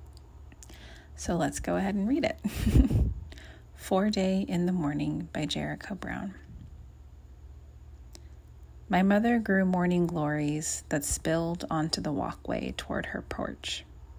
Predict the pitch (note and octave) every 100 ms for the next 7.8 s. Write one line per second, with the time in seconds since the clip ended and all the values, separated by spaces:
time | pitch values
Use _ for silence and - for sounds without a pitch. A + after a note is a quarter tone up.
0 | - - - - - - - - - F3+
1 | - G#3 G#3+ - F#3+ F3+ F3 E3 E3 E3+
2 | E3+ F3 F3 E3+ - E3 E3 D#3+ E3 -
3 | E3+ - - E3 E3+ F3 E3+ E3+ E3+ F3+
4 | - - - E3+ E3+ E3+ D#3+ F3 - -
5 | - D#3 D#3 D#3 G3 - - - - -
6 | - G3+ G3+ - F#3 G3+ G#3+ A3 A3+ -
7 | F3 E3+ - F3+ - D#3+ -